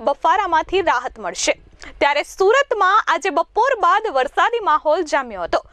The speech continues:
લાંબા સમયના વિરામ બાદ વરસાદ વરસતા વાતાવરણમાં ઠંડક પ્રસરી હતી. સુરતમાં બે કલાકમાં બે ઇંચ વરસાદ ખાબક્યો છે. સુરતમાં લાંબા વિરામ બાદ વરસાદ વરસતા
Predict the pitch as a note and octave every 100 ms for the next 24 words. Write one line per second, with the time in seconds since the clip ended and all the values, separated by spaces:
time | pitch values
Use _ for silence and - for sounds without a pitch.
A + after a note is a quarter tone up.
0 | - - A#3 A#3+ A#3+ C4+ - C#4+ D4 D#4+
1 | C#4 B3 C#4 F4 D4 D#4 D#4+ A#3+ - -
2 | D#4+ F4+ D4 D#4+ - C#4 D#4 C4+ A3+ D#4
3 | D#4+ E4 E4+ C#4 F4 - C#4+ C#4+ G4+ -
4 | D#4 - - F#3 - - - - - -
5 | - G#4+ C5 D5 G#4+ G#4 A4 C4 F#4 C5+
6 | G#4+ G4 G#4 - F#4 F#4+ E4 D#4+ A#4 -
7 | A4 G#4+ F#4+ D4+ D4 F4 C#4+ F#4 G4 D#4
8 | C4 B3+ A3 F3 - - - - - -
9 | G#3+ A3 A#3 G#3 F#3+ A#3 D4 B3+ B3+ C#4
10 | B3+ A#3 C4+ A3+ A3 - A3+ B3+ C#4 A#3
11 | D4 D#4+ - A#3